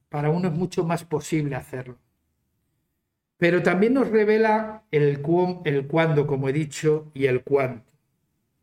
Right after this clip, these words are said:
Cada día y hasta el fin del mundo. La evangelización y, en consecuencia, el hacer discípulos no es algo puntual. No es algo puntual.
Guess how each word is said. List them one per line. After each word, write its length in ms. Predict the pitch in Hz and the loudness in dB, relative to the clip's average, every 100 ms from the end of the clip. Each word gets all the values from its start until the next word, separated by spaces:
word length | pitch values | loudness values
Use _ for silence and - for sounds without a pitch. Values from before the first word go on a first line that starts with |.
| _ _ _ _ - | _ _ _ _ -4
Cada 380 | 135 135 131 | 0 2 2
día 580 | 147 233 262 302 262 - _ _ _ _ - | 2 2 2 0 -4 -10 _ _ _ _ -4
y 120 | 147 | -2
hasta 300 | 143 - 139 | -2 -2 -2
el 80 | 131 | -2
fin 260 | - 165 | -2 0
del 140 | 143 127 | 0 0
mundo. 460 | 131 127 120 120 - _ _ _ _ _ _ _ _ _ _ _ _ | -2 -4 -6 -12 -18 _ _ _ _ _ _ _ _ _ _ _ _
La 120 | 156 | 0
evangelización 1120 | 175 165 180 165 170 170 - 233 262 262 - _ | 2 2 2 0 0 -2 0 2 2 0 -8 _
y, 140 | 165 | 2
en 160 | 156 156 | 2 2
consecuencia, 1080 | 160 151 - 151 151 226 220 180 143 131 - | 2 2 0 0 2 2 0 -2 -2 -4 -10
el 140 | 147 147 | -4 -2
hacer 320 | 143 190 202 | -2 0 0
discípulos 880 | 170 - 180 151 165 165 165 - - _ _ _ _ _ _ _ _ - | -2 -2 -2 0 2 2 0 -4 -16 _ _ _ _ _ _ _ _ -6
no 260 | 147 202 | 2 2
es 160 | 214 - | 2 2
algo 320 | 185 175 160 | 2 2 2
puntual. 640 | 151 143 135 123 127 120 - _ _ _ _ _ _ _ _ _ _ _ _ _ _ _ _ _ _ _ | 0 -4 -6 -10 -10 -10 -16 _ _ _ _ _ _ _ _ _ _ _ _ _ _ _ _ _ _ _
No 100 | 175 | -4
es 120 | 214 214 | -2 2
algo 220 | 202 190 | 2 0
puntual. 640 | 170 143 135 131 185 | -2 -4 -4 -4 -6